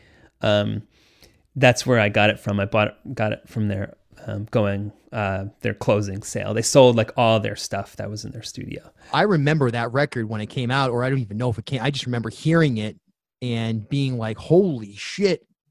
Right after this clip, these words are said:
Speaker 2: like, how does anyone, how do you do this?" You know, you have xylophones and just, like, really killer songs, well crafted, well orchestrated. I'm sure there were things that you were, now you'd be like, "Oh man, that,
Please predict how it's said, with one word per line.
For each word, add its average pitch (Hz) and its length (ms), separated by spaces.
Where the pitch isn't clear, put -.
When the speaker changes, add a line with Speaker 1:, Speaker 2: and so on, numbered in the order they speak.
Speaker 2:
like, 120 200
how 175 220
does 170 320
anyone, 139 720
how 165 120
do 180 80
you 160 100
do 160 300
this?" - 400
You 127 80
know, 117 80
you 117 160
have 107 160
xylophones 170 880
and 120 100
just, 131 220
like, 113 160
really 185 440
killer 185 440
songs, 156 560
well 147 320
crafted, 143 520
well 131 260
orchestrated. 135 800
I'm 196 140
sure 185 220
there 151 100
were 139 120
things 139 280
that 127 120
you 123 120
were, 123 180
now 131 240
you'd 123 220
be 131 80
like, 120 140
"Oh 123 180
man, 123 280
that, 123 120